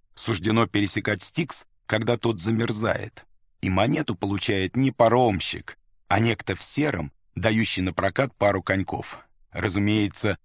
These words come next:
та же духовная сущность. О, в каких подробностях увидел я вдруг эту сцену!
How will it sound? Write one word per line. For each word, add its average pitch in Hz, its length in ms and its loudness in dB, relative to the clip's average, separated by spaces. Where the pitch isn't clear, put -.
та 95 220 2
же 71 200 -6
духовная 73 600 -8
сущность. - 640 -8
О, 80 420 -2
в - 140 -20
каких - 460 -6
подробностях 92 920 -2
увидел 78 400 -6
я 82 140 -2
вдруг 73 400 -8
эту - 220 -10
сцену! - 720 -8